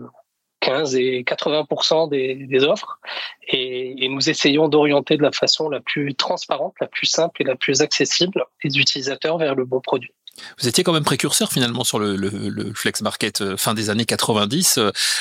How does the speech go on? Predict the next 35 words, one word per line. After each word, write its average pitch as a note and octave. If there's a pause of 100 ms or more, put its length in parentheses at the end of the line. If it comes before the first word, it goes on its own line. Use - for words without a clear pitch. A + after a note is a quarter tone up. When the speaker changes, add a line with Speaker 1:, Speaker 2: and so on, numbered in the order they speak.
(120)
Speaker 2:
vous A2
avez A2+
dû C#3
faire, C#3+
j'imagine, B2
beaucoup B2+
de, A2
de, A2
d'évangélisation, C3+
je, G#2+
je G2
dirais, G2+ (220)
si -
je -
peux -
employer G#2
ce -
mot. G2+ (200)
Speaker 1:
Eh -
bien, D3
et, D#3
et C#3+
on D3+
en D3+
fait -
encore. F3 (100)
Speaker 2:
Ouais, A2
Speaker 1:
Euh, C3
Speaker 2:
ouais. D3
Speaker 1:
on D3
en D#3
fait -
encore E3
parce -
que C3